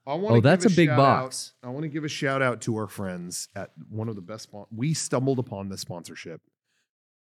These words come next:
Speaker 1: Walking at night, we had just had a fresh bowl of ramen, and we were walking down the streets of Osaka,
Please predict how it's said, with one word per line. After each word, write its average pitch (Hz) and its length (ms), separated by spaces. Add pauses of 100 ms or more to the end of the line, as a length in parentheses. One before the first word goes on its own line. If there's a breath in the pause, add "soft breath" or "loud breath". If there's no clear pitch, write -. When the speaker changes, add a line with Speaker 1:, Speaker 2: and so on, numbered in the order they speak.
Speaker 1:
Walking 131 600
at 156 100
night, 117 460 (580)
we 107 160
had 98 140
just 120 300
had 117 160
a - 20
fresh 117 360
bowl 120 320
of 113 80
ramen, 101 640
and 87 140
we 95 80
were 95 140
walking 113 460
down 104 260
the 107 60
streets - 640 (880)
of 98 60
Osaka, 101 760